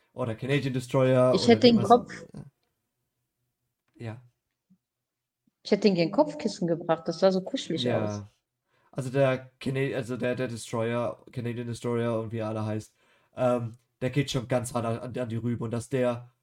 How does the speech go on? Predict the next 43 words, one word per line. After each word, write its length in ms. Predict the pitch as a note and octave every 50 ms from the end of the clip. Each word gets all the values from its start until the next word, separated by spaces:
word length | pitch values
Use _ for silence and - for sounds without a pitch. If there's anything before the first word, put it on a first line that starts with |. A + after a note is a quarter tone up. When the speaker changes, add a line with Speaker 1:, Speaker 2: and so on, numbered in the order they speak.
| _ _
Speaker 1:
schon 180 | - - C#3 B2+
seit 200 | A#2+ B2+ A#2+ A2+
Jahren 440 | B2+ B2+ B2+ C3+ C#3 C3+ C3+ C#3 B2+
bei 80 | A#2+ C3
A 40 | B2+
E 140 | C3 B2+ C#3 B2+ B2 A#2 A2
W 100 | C3+ C3+
so 220 | B2 - D3+ C#3+ C3+
schmerzfrei 600 | - - C3+ C3 C3 - - - - C3 C3 B2+
von 120 | - A#2+
der 80 | A#2+ A#2
Bühne 300 | - C#3 C#3 C3+ B2+ B2
geht 320 | B2 B2+ B2+ C3 B2+ B2+
und 220 | - B2+ B2+ G#2+
wie 160 | B2+ C3+ D#3 -
oft 340 | - D3 C#3 - - - -
und 220 | B2+ C3+ B2+ A2+
überhaupt 460 | G2+ - B2+ B2 C3 C3+ C#3 C3+ -
und 60 | C3+ B2+
Sel 180 | C3+ C3 B2+
und 100 | B2+ B2
jenes. 380 | A#2+ B2 B2 A#2+ A#2+ B2 - - _ _ _ _ _ _ _ _ _ _ - - - _ _ _ _ _ _ _ _
Reife 400 | - G2+ B2+ D3+ D#3 D#3 D3+ D3+
Leistung, 320 | C3+ C3 C#3 C3+ - C#3+
wenn 80 | C3+ B2+
man 100 | C3 B2+
den 180 | C3 B2+ B2 A#2+
so 100 | C3 B2
richtig 320 | C3+ B2+ - B2+ A#2+ -
schön, 400 | - B2+ A#2+ A#2+ A#2+ A2+ A2 A2 _ _ _ _ _ -
äh, 300 | A#2 B2+ A#2+ A2+ A2 A2 - _ _ _ -
w-, 140 | G#2+ A2 A2 _ _
worken 400 | - B2 C3 B2+ B2+ B2 B2 A#2
kann. 240 | A2 C3+ A2+ G2 - _ _ _ _ _ _ _ _ _ _ _ _ _ _ _
So, 640 | - - G3 A3 A#3 G#3+ G3 F3+ E3+ D#3+ D3 C#3 -
was 260 | D#3 D#3+ D#3+ - -
haben 260 | F3+ F3+ F3+ F3 F3
wir 100 | F#3 F3+
denn 200 | F3 F3+ E3+ D#3
noch? 320 | C#3 C3+ B2+ B2 B2+ - -
Wir 360 | C#3+ D3+ D3 C#3+ C#3 C3 B2+
haben, 1000 | B2+ B2+ C3 C3 C3 C3 B2+ B2+ B2 B2 B2 A#2+ A#2 A2+ A2 A2 A2 A2 - - -
ähm, 500 | - B2+ B2+ B2+ B2 A#2+ A#2+ A#2 A2